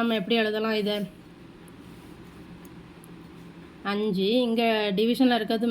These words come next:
மேலே போகும்போது மல்டிப்ளை ஆயிருமா? So, அஞ்சு into அஞ்சு into ஒண்ணு minus minus மூணு by அஞ்சு whole power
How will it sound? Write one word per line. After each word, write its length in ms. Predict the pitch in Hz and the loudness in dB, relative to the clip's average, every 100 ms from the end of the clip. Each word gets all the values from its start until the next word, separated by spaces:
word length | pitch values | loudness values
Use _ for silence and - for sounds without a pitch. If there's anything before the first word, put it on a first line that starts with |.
| 208 | 2
மேலே 220 | 208 220 214 | 2 2 2
போகும்போது 420 | 208 208 208 254 226 | 0 0 4 4 4
மல்டிப்ளை 420 | 196 175 202 220 196 | 2 0 0 2 2
ஆயிருமா? 340 | 190 196 233 214 175 - - - | 0 0 0 0 -4 -12 -10 -2
So, 100 | 214 | 0
அஞ்சு 400 | 196 208 220 262 220 | 2 2 6 6 6
into 220 | 196 190 190 | 2 2 2
அஞ்சு 360 | 190 175 208 254 285 247 208 | 2 2 4 4 4 0 -4
into 220 | 214 208 262 202 | -2 2 4 4
ஒண்ணு 200 | 202 214 240 214 | 2 2 2 2
minus 500 | 196 196 208 262 285 - - - - - - 214 | 2 2 4 2 2 -6 -20 -20 -16 -16 -10 -2
minus 420 | 202 208 226 254 254 220 | 0 2 4 4 2 -2
மூணு 200 | 208 214 196 | -2 0 0
by 100 | 202 202 185 | 2 2 2
அஞ்சு 320 | 185 196 240 320 - - - - | 2 2 4 4 2 -12 -12 -2
whole 240 | 214 233 - 208 | 2 2 2 0
power 240 | 202 | 2